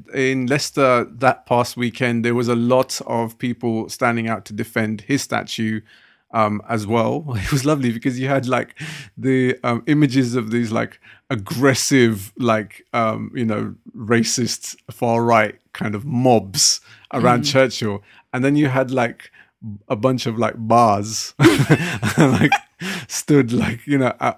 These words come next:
Speaker 1: o-, like, outside the, the Gandhi statue, and I just thought,
Speaker 2: Oh
Speaker 1: "Wow,
Speaker 2: my
Speaker 1: there's, like,
Speaker 2: God.
Speaker 1: you know, who'd win in the toss up between these lot?" Um, but yeah, it just, you know, it, it, but it, it does ask the question, you know, we're talking about, you know,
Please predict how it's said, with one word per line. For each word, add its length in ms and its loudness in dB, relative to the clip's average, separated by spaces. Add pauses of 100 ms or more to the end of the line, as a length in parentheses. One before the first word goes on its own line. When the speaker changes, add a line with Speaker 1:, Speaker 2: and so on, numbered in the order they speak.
Speaker 1:
o-, 80 0
like, 300 0
outside 480 -2
the, 120 -2
the 180 -6
Gandhi 420 0
statue, 540 -4
and 80 -2
I 40 -2
just 220 -8
thought, 160 4
Speaker 2:
Oh 60 4
Speaker 1:
"Wow, 180 6
Speaker 2:
my 80 4
Speaker 1:
there's, 160 2
like, 160 2
Speaker 2:
God. 300 -4 (260)
Speaker 1:
you 80 -4
know, 180 -2
who'd 260 2
win 160 2
in 100 0
the 120 0
toss 340 -4
up 140 -4
between 340 -6
these 260 -4
lot?" 220 -6 (460)
Um, 500 0 (280)
but 200 0
yeah, 200 4
it 160 2
just, 200 -4
you 100 -4
know, 80 2
it, 260 -4 (240)
it, 280 0
but 120 4
it, 140 -4 (260)
it 140 0
does 360 2 (800)
ask 320 2
the 120 -2
question, 840 -2
you 140 -2
know, 160 2
we're 160 0
talking 340 0
about, 420 2
you 80 0
know, 240 -2